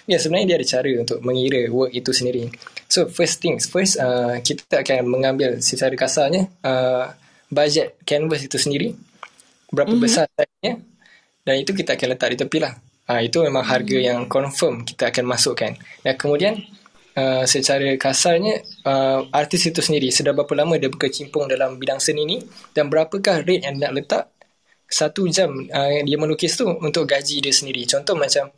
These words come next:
Speaker 1: kita bekerja di luar kan, ada yang sa-, orang yang part time selalunya macam satu jam gaji dia tujuh ringgit.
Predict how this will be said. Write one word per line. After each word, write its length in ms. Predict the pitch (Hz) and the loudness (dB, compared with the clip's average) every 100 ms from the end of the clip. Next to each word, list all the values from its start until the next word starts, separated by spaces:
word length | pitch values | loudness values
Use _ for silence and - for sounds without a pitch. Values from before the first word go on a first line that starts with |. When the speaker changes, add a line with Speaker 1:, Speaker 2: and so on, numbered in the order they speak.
| _ | _
Speaker 1:
kita 220 | _ 143 156 | _ -6 -2
bekerja 540 | 143 139 139 139 139 | -4 0 0 2 2
di 120 | 135 | 2
luar 280 | 127 139 127 | 2 4 4
kan, 160 | 139 220 - | 2 0 -2
ada 160 | - 127 | 0 2
yang 240 | 135 135 | 2 2
sa-, 240 | 131 135 135 - | 2 0 -2 -6
orang 240 | - 131 135 | -2 0 2
yang 80 | 131 | 0
part 160 | 131 | 0
time 100 | - | 0
selalunya 280 | 170 160 180 | 0 2 2
macam 160 | 170 151 | 2 0
satu 200 | 147 151 | 0 0
jam 160 | 170 214 202 | 0 -2 -4
gaji 240 | - 151 151 | -4 -2 0
dia 120 | 185 | 0
tujuh 180 | 160 147 | -2 -2
ringgit. 240 | 143 123 | -2 -4